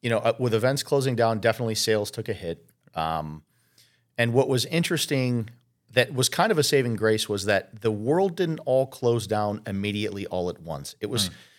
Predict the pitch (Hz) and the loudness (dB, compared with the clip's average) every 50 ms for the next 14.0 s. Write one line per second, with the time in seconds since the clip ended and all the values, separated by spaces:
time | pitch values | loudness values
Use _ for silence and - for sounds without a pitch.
0 | _ - 117 120 - - - _ 123 117 113 110 110 110 - 113 110 123 143 160 | _ -2 -2 -2 -2 -4 -6 _ 2 4 4 6 4 2 2 0 0 2 2 2
1 | 151 - - - _ 131 123 113 - 131 123 120 120 120 113 110 120 117 123 127 | 2 0 -2 -6 _ -8 -8 -6 -4 -2 0 0 0 0 0 2 2 4 4 4
2 | - - 113 107 - - - 113 113 92 98 92 95 95 - - - - - - | 4 0 -2 -4 -2 0 2 2 2 2 0 -4 -6 -6 -8 -10 -12 -18 -20 -20
3 | - - - _ - - - 151 151 - 127 120 113 120 127 127 120 - 110 90 | -20 -20 -14 _ -2 2 4 4 4 4 2 4 6 8 8 6 6 4 -2 -4
4 | - - - 117 110 101 101 92 - 98 87 104 98 87 110 117 120 110 98 98 | -2 0 2 2 2 2 0 -2 -4 -4 -2 -2 0 2 2 2 2 0 -2 -4
5 | 98 98 - - _ _ _ _ _ _ _ _ - 110 98 - 127 127 127 127 | -6 -8 -14 -20 _ _ _ _ _ _ _ _ 4 4 6 6 6 6 6 6
6 | 113 139 147 165 175 175 151 143 143 139 139 139 131 135 131 117 123 120 - 139 | 8 8 6 6 6 4 4 6 6 6 6 4 2 2 0 0 0 0 0 0
7 | 120 110 120 113 110 110 104 - 107 - 110 107 101 - 90 85 - _ _ - | 0 0 0 2 2 2 0 -2 -4 -4 -2 -2 -2 -2 -2 -4 -6 _ _ 0
8 | 104 104 101 95 - - - _ - - 117 104 98 98 92 - 87 80 - - | 2 4 4 2 0 -4 -12 _ -2 -2 0 2 2 0 0 0 -2 -4 0 2
9 | 123 135 147 - - 147 127 135 120 120 113 110 104 95 90 - - 95 87 - | 4 6 6 6 4 2 0 0 -2 -2 0 0 -2 -2 -4 -4 -4 -4 -4 -4
10 | 92 85 82 87 80 76 - 85 76 73 - 64 65 - - - 143 151 156 156 | -6 -10 -10 -10 -10 -8 -6 -6 -6 -6 -8 -12 -14 -16 -2 4 6 6 8 8
11 | 151 147 143 - - _ - 110 107 - 127 - - 107 107 101 - 98 90 - | 6 4 2 -2 -8 _ -8 -6 -2 -2 0 0 0 -2 -2 -4 -6 -8 -10 -8
12 | 98 92 104 117 - - - - - _ _ _ _ _ - 101 98 92 107 107 | -8 -6 -6 -6 -6 -8 -10 -14 -14 _ _ _ _ _ -10 -8 -6 -2 -2 0
13 | 107 98 101 - - 98 92 - 90 90 85 87 82 82 - 98 92 - - _ | 0 0 0 -2 -2 -4 -4 -4 -8 -10 -6 -6 -6 -4 -4 -4 -4 -4 -6 _